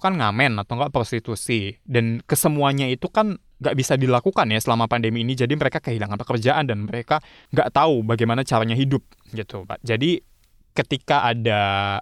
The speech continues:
orang yang melakukan inisiatif untuk memberikan wadah untuk kalau misalnya orang mau ikut bantuin dalam bentuk menyumbangkan uang, itu,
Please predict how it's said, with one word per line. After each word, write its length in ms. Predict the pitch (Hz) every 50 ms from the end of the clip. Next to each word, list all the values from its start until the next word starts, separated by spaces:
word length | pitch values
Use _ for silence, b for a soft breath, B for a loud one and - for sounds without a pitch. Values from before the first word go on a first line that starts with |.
| _ _ _ _ _ - - _ _ _ -
orang 240 | 135 131 131 139 139
yang 80 | 131 120
melakukan 320 | 113 107 - - 131 127
inisiatif 480 | 120 117 120 120 - - 120 - - - -
untuk 240 | 123 110 - - - - 139
memberikan 480 | 135 139 131 139 143 131 - 147 135
wadah 400 | 135 131 127 127 131 131 147 160 160 135
untuk 160 | 127 120 -
kalau 160 | - 143 127
misalnya 320 | 127 123 117 - 120 123 120
orang 240 | 120 123 127 123
mau 240 | 123 123 120 120 123 123 123 120 120 123 123 123 123 123 - - _ _ - 139
ikut 240 | - - 143 -
bantuin 480 | 143 131 131 127 117 131 139 151 151 143
dalam 320 | 123 113 107 113 113 113 113 113 113 113 117 113 113 117 117 117 117 117 120 - _ _ _ _ - -
bentuk 320 | 135 123 117 - 139 123 - _ - -
menyumbangkan 560 | 139 135 135 135 127 113 110 - 120 123 123
uang, 320 | 143 143 156 156 151 127
itu, 240 | - - 165 156 147